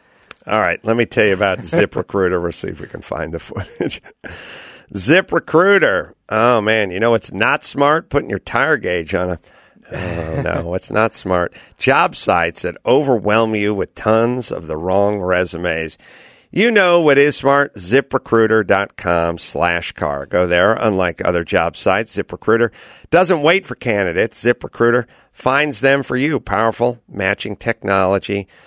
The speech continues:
Speaker 1: scans th-, thousands of resumes, identifies people with the right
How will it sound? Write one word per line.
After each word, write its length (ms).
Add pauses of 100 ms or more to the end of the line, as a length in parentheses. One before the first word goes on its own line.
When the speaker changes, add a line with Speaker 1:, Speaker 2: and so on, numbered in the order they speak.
(140)
Speaker 1:
scans 1040 (540)
th-, 180 (580)
thousands 800
of 140
resumes, 640
identifies 640
people 580
with 120
the 100
right 560